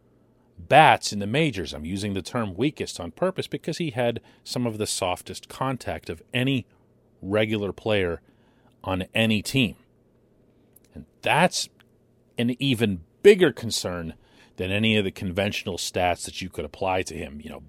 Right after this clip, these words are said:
good or bad. 'Cause if you're not hitting the ball hard, you're not going to succeed.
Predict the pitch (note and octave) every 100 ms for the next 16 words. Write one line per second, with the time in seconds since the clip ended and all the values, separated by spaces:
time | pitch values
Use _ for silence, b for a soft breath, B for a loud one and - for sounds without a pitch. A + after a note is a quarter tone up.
0 | - - - G2+ F2+ F#2 D2+ C2+ A1+ -
1 | - _ _ _ _ _ - - - A#2
2 | D#3+ E3+ - C#3 F3+ B2+ G2+ A#2 D3 D3+
3 | A#2+ D3+ C3 E2 D#2+ - b b b b
4 | b b D#2+ F2 G2+ A#2 G#2+ A2 A2+ A2
5 | G#2+ G#2 - - - E2+ -